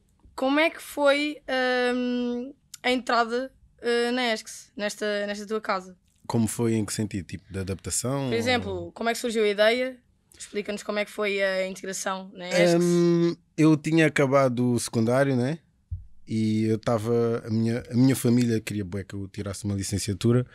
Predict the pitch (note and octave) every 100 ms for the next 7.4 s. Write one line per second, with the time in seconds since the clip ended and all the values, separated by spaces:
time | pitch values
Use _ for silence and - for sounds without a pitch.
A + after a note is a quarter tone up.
0 | - - - - _ _ A#2+ A#2+ A2+ G#2+
1 | - A#2 G#2+ A2+ A2+ A2 - A2 G#2+ A#2+
2 | A2 A2 G#2+ A2+ G#2 A2 - G#2+ A2 B2
3 | C#3 - - _ - - A2 A2+ G#2+ A2
4 | A#2 G#2+ - G#2+ G#2 - A2 G#2 A2 G2
5 | G#2 G2+ G2+ G#2 G#2 G#2 G2+ G2 G#2 -
6 | G#2 A2 G#2+ - _ _ _ - - -
7 | B2+ B2 B2+